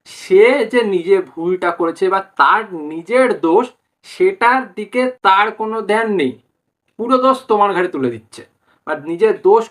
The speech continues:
করেও সেটাকে না মানাটা তার মেন একটা রাস্তা, এই জিনিসটা কিন্তু হবে। যদি সেই মানুষটার মধ্যে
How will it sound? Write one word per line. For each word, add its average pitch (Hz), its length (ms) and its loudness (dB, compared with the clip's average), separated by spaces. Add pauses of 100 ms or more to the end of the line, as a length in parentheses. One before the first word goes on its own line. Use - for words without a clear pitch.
করেও 254 280 2
সেটাকে 220 380 -4
না 185 480 2
মানাটা 233 640 0 (120)
তার 196 220 2 (140)
মেন 175 580 -4 (460)
একটা 208 400 -4 (600)
রাস্তা, - 640 -2 (480)
এই 185 180 4
জিনিসটা 196 400 -4
কিন্তু 185 320 -6
হবে। - 280 -8 (360)
যদি 175 420 0 (200)
সেই 190 340 0
মানুষটার 185 680 -4
মধ্যে 147 520 -4